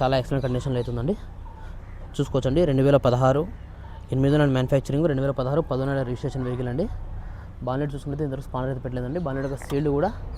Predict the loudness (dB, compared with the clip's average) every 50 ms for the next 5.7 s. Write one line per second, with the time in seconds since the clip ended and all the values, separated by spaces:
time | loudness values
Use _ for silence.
0 | -10 -10 -12 -12 -12 -12 -10 -8 -6 -4 -4 -2 -2 -2 0 0 0 0 0 0
1 | 0 -2 -2 -2 -2 0 0 0 0 0 2 2 2 0 0 0 2 4 4 4
2 | 6 4 2 2 2 0 0 0 0 0 -2 -2 -4 -6 -6 -6 -6 -8 -10 -10
3 | -10 -10 -10 -10 -8 -8 -8 -6 -6 -4 -4 -2 -2 -2 -4 -4 -4 -4 -2 -2
4 | -2 -2 -2 -2 -2 -2 -2 -2 0 0 -2 -2 -2 -2 -4 -4 -4 -2 -2 -2
5 | -2 -2 0 0 0 0 0 -2 -2 0 0 0 0